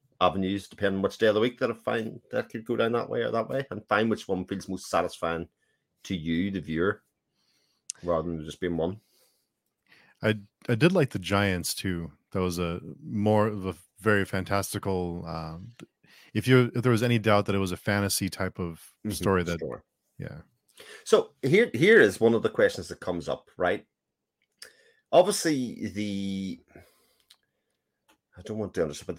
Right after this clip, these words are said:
Speaker 1: the, the, the common girl that he's running about with in Camelot or otherwise is played by Alicia Vikander, Ethel, right?
Speaker 2: Mm-hmm.
Speaker 1: And the girl that he meets in the house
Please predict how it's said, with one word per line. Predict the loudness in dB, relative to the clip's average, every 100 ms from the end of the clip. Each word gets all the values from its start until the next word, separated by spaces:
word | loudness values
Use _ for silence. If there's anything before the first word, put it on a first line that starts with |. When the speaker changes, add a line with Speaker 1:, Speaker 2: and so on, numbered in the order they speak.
| -4
Speaker 1:
the, | -4
the, | -6
the | -4
common | 2 6 6 6
girl | 8 6 6
that | 0
he's | -2 0
running | -2 0
about | 0 0
with | -2 -4 -10 0
in | 0 2 -2 -6 -12 _ _ _ _ _ _ _ _ _
Camelot | -8 -4 -4
or | -4
otherwise | -2 -2 -2 -6
is | -10
played | 0 2
by | 4
Alicia | 2 0 -4
Vikander, | -4 -4 -6 -4 -2
Ethel, | -2 -4 -8 _ _ _ _ -6
right? | -2 -2
Speaker 2:
Mm-hmm. | -4 -18 -20 -18 -6
Speaker 1:
And | -2
the | 4
girl | 6 6
that | 4
he | 2
meets | 0 -2
in | -4
the |
house | 0 -2 -4 -16